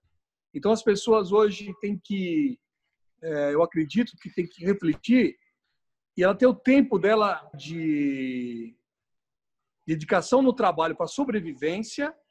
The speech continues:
mas ela ter o tempo dela fazer o que realmente ela gosta. E, se possível,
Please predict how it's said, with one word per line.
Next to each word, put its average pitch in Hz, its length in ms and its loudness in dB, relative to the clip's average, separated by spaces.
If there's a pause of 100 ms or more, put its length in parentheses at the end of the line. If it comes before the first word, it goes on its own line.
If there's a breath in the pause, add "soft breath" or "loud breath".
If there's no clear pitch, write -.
(440)
mas 175 180 -4
ela 226 140 2
ter 240 120 0
o 254 80 0
tempo 330 500 -2
dela 233 220 2
fazer 190 300 -4
o 262 80 -4
que 254 220 -6
realmente 247 640 -4
ela 233 140 -6
gosta. 247 440 -8 (960)
E, 151 80 -10
se - 160 2
possível, 277 960 4